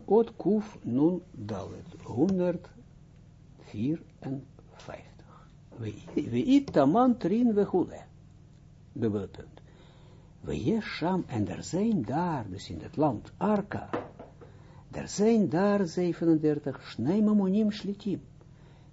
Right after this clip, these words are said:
twee aangestelden die daar heersen,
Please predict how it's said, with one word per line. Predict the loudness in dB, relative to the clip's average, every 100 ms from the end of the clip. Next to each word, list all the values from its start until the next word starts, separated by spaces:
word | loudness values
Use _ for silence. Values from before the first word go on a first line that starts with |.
| -14
twee | -8 0 4 4 4 0 -4
aangestelden | 2 4 2 0 -2 -4 -4 -2 0 2 2
die | 2 2
daar | 2 2
heersen, | 2 2 2 0 -10 -12 -12